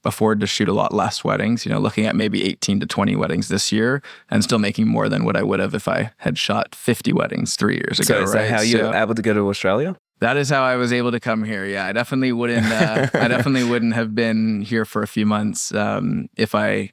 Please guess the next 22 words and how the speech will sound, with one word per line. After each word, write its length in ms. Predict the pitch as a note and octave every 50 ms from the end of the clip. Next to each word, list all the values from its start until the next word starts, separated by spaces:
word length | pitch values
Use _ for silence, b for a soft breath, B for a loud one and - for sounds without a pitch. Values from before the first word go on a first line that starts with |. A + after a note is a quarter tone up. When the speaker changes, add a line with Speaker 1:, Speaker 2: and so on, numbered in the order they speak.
| -
Speaker 1:
yeah, 180 | - G#2+ G#2 F#2
if 80 | F#2+ -
I 80 | G#2 G#2+
hadn't 460 | G#2+ A2 G#2 G#2+ G#2+ G#2 - - - _ _ -
really 260 | - A2 G2+ F#2 G2+
taken 300 | - - G#2 G2 - G#2
a 40 | G#2
lot 120 | G#2 G#2
of 60 | G#2 G2
action 320 | G2+ G#2+ - - - G#2
and, 280 | G2+ F#2 F#2+ F#2 E2+ - -
and 160 | G#2 G#2 G2
changed 260 | - G#2 G#2 G#2+ G#2
a 60 | G2+
lot 120 | F#2+ E2+ F2
of 80 | F#2+
things 220 | - - F2+ - G2
in 80 | G2+
the 60 | G2+ G2+
business 420 | - - G#2+ - G2 - - -
because, 340 | - G2 - F#2+ F2 - F#2+ F#2+
Speaker 2:
Yeah. 260 | F#2+ F#2 F2+ F#2